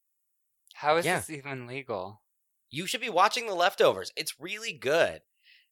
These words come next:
Speaker 2: And also,
Speaker 1: How come they didn't let him wear underwear?
Speaker 2: I'm, I, I, that they were ta-, people were talking about The Leftovers, at least. That was good publicity for that show,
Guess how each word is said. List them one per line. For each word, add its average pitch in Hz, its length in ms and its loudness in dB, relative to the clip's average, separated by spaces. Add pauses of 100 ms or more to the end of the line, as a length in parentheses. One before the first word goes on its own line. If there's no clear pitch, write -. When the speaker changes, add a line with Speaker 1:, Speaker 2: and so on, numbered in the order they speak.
(100)
Speaker 2:
And 135 140 0
also, 143 220 2
Speaker 1:
How 151 80 6
come 226 120 0
they 226 120 0
didn't 196 260 0
let 180 140 2
him 185 120 -8
wear 165 140 4
underwear? 143 680 -2
Speaker 2:
I'm, 113 260 -12
I, - 180 -8 (380)
I, 104 160 -16 (960)
that 135 140 -6 (120)
they 143 140 -2
were 131 100 -4
ta-, 139 160 -2 (100)
people 175 180 -8
were 214 60 -4
talking 170 220 -2
about 170 100 -4
The 139 60 -4
Leftovers, 135 460 2
at 123 80 -8
least. - 380 -8 (420)
That 139 80 -4
was 170 120 -8
good 160 160 -4
publicity 110 380 -4
for 90 100 -12
that 85 120 -8
show, 90 300 -10